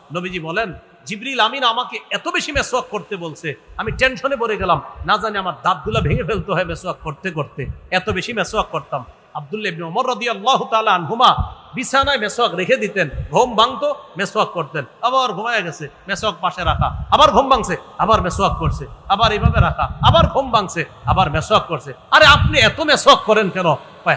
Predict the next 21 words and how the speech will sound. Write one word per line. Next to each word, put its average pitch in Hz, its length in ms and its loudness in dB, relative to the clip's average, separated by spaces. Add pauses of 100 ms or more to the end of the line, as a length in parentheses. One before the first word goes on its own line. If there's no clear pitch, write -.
(120)
"হাবিবের 220 480 0
হাদিস - 280 -2
থেকে 240 220 -6
বুঝছি 208 340 -6
মেসওয়াকের 175 460 -6
গুরুত্ব 151 360 -10
কত।" 127 260 -10 (1400)
তো 240 60 -6
এই 262 140 -4
সুন্নতটা 269 500 -8
আমরা 254 180 -8
সবাই 220 300 -8
জানি, 165 200 -12 (360)
কিন্তু - 220 -10
পালন 247 280 -10
করতেছি 202 380 -14
না 180 80 -16
কেন? 262 200 -12
ওই - 320 -2
আমার 262 240 -4
আপনার 262 240 -8